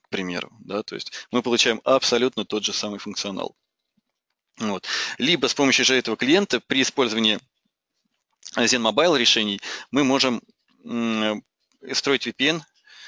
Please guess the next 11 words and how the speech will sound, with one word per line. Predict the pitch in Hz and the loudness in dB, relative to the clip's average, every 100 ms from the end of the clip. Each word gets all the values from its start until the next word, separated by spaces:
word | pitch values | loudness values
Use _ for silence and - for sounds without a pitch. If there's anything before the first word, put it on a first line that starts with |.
| - - - - | -16 -14 -16 -4
именно | 135 147 131 123 | 2 4 4 2
для | 107 120 127 120 110 - - _ 113 | 2 2 4 4 2 -4 -16 _ -4
конкретного | 131 120 127 135 120 | -2 2 0 2 0
приложения. | 120 117 110 92 90 - _ _ _ _ _ | 2 2 2 0 -4 -12 _ _ _ _ _
Вот. | - 101 98 - - - - - | -14 -12 -12 -14 -16 -14 -14 -8
Ну, | 196 113 _ - | -8 -8 _ 0
требует | 147 123 123 - - - - | 2 4 2 0 -2 -4 0
I | 131 127 | 2 4
O | |
S | 113 | 4
семь, | - 123 98 | 4 2 0